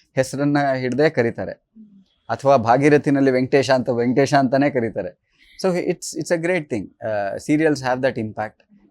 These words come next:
Speaker 1: And ಹೋಗ್ತಾ ಹೋಗ್ತಾ ಅದರಿಂದ ಬರೋ ಜನಪ್ರಿಯತೆ ಇರಬಹುದು, ಆ, ಒಂದು ರೆಕಗ್ನಿಷನ್ ವ್ಯಾಲ್ಯೂ ಇರಬಹುದು, ಅದರದ್ದೆಲ್ಲ ಅರಿವಾಗ್ತಾ ಹೋಯ್ತು. Of, of course, ಆ, ಫ್ರೆಂಡ್ಸ್ ಮಧ್ಯೆ,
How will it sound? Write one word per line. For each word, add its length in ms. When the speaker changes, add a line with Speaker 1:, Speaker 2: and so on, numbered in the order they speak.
Speaker 1:
And 100
ಹೋಗ್ತಾ 280
ಹೋಗ್ತಾ 300
ಅದರಿಂದ 500
ಬರೋ 760
ಜನಪ್ರಿಯತೆ 640
ಇರಬಹುದು, 720
ಆ, 80
ಒಂದು 380
ರೆಕಗ್ನಿಷನ್ 680
ವ್ಯಾಲ್ಯೂ 320
ಇರಬಹುದು, 600
ಅದರದ್ದೆಲ್ಲ 680
ಅರಿವಾಗ್ತಾ 600
ಹೋಯ್ತು. 380
Of, 260
of 220
course, 440
ಆ, 280
ಫ್ರೆಂಡ್ಸ್ 360
ಮಧ್ಯೆ, 600